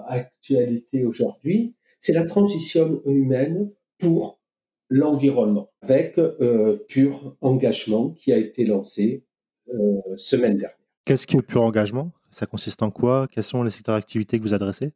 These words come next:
Speaker 1: Pur Engagement, en fait, euh, c'est une solution, euh, assez révolutionnaire. En fait, c'est la première solution scientifique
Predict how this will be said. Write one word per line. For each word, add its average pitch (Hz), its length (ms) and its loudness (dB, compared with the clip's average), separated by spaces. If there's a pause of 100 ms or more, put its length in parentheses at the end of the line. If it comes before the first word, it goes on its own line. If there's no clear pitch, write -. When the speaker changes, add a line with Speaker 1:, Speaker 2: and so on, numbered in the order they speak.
Speaker 1:
Pur 202 240 2
Engagement, 175 580 -2
en 139 60 -4
fait, 180 400 -4
euh, 113 480 -4
c'est - 180 -14
une 127 120 -8
solution, 139 480 -4 (180)
euh, 107 640 -8
assez - 240 -8
révolutionnaire. 131 1000 -2
En - 680 -12
fait, - 80 -10
c'est - 160 -6
la 139 80 0
première 202 460 -2
solution - 540 -4 (200)
scientifique - 1160 -4